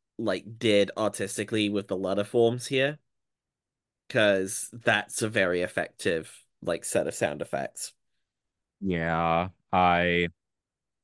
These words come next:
Speaker 2: didn't think to do so this week, but I should at some point pull out my Japanese copies and see what the sound effects look like in those. Yeah, that would be an interesting comparison.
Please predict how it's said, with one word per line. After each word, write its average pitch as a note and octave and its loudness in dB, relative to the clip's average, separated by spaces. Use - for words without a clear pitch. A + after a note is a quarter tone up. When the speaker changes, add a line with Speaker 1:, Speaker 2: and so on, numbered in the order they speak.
Speaker 2:
didn't F#2+ -4
think F2 -4
to G#2 -2
do E2+ -2
so E2+ 0
this F2 -6
week, F2 -4
but F#2 0
I F2 2
should F2 -4
at F2 -4
some F2 -6
point F2+ -2
pull F#2+ 2
out F2+ 4
my F#2 0
Japanese F#2 -2
copies F#2 -2
and G2 -6
see F2+ -4
what F2+ -2
the F2+ 0
sound F#2 0
effects - -2
look F#2+ -4
like F#2 0
in F#2+ -2
those. F2+ 2
Yeah, F#2 2
that F#2+ 0
would F#2 -2
be F#2+ -4
an F#2 -4
interesting F#2+ -8
comparison. F#2+ -6